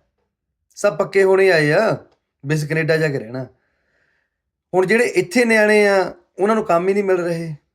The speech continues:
ਕਿਉਂਕਿ ਉਹ ਜੁਗਾੜੀ ਨਹੀਂ ਹੈ। ਅੱਛਾ, ਪ੍ਰੋਬਲਮ ਜਿਹੜੇ ਸਟੂਡੈਂਟ ਆ, ਜਦੋਂ ਇਹਨਾਂ ਦੇ ਨਿਆਣੇ ਵੱਡੇ ਹੋਣੇ, ਤਾਂ ਫਿਰ ਕਿਹੜਾ ਸਟੂਡੈਂਟ ਬੰਦ ਨੇ? ਪ੍ਰੋਬਲਮ ਉਹਨਾਂ ਦੇ ਨਿਆਣਿਆਂ ਨੂੰ ਵੀ ਇਹੀ ਆਣੀ, ਜੁਗਾੜੀ ਉਹਨਾਂ ਦੇ ਨਿਆਣੇ ਵੀ ਪੈਦਾ ਨਹੀਂ ਹੋਣੇ,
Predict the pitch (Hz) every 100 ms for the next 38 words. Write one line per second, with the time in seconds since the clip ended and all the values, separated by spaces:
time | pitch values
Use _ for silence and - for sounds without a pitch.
0 | _ _ _ _ _ _ _ _ _ -
1 | 165 202 165 135 135 151 160 156 147 139
2 | _ _ _ _ _ _ _ _ _ _
3 | _ _ _ _ _ _ _ _ _ _
4 | - 160 196 - 165 156 180 190 214 190
5 | 226 226 180 170 185 190 208 190 208 214
6 | 190 190 165 139 139 156 190 202 185 180
7 | 226 160 165 170 156 147 165 202 165 160
8 | 160 156 147 175 220 233 214 208 202 185
9 | 180 170 165 208 180 160 160 156 196 220
10 | 202 185 175 156 156 143 139 131 120